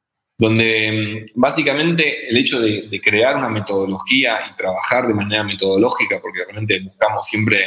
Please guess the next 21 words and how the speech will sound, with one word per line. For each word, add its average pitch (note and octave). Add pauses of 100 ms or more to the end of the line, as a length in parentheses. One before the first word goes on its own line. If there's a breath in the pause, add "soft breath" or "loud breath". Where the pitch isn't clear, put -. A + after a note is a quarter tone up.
(160)
donde F#2+
vemos G#2 (120)
a-, -
algo G#2
que, F#2+
que F2 (560)
recurrente, G#2+
metodologizarlo, G2 (520 loud breath)
es C#3+
que D#3
al B2
metodologizar A2+
o G#2
al G#2
utilizar G#2
la G2+
misma A2+
metodología G2+
Learning A2
by G#2
Helping, C#3